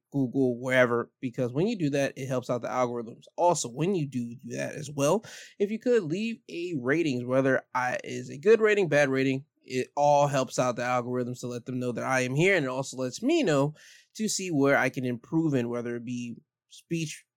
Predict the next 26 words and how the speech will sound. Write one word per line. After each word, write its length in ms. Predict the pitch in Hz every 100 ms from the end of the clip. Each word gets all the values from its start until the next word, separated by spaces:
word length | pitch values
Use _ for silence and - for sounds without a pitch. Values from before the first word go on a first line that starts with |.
| _
tone, 360 | - 170 170 156
manner, 440 | 151 143 135 123
or 80 | 120
anything 380 | 160 160 160 143
of 60 |
that 140 | 147 143
nature. 420 | 135 120 120 - _ -
When 120 | 117
I 60 |
get 180 | 131 151
those 160 | 156 143
reviews, 500 | 139 147 156 151 - - -
I 240 | 123 120
look 180 | 127 143
at 140 | 139 131
them 140 | 127
and 80 | 117
I 160 | 113
do 260 | 120 135 135
read 160 | 131 117
them. 160 | 151
So, 300 | - 117 127 _ _ _ _ -
uh, 220 | 110 104 69 _ _ _ -
always 380 | 147 127 127
appreciate 520 | 160 - 170 - 117
it. 60 | 107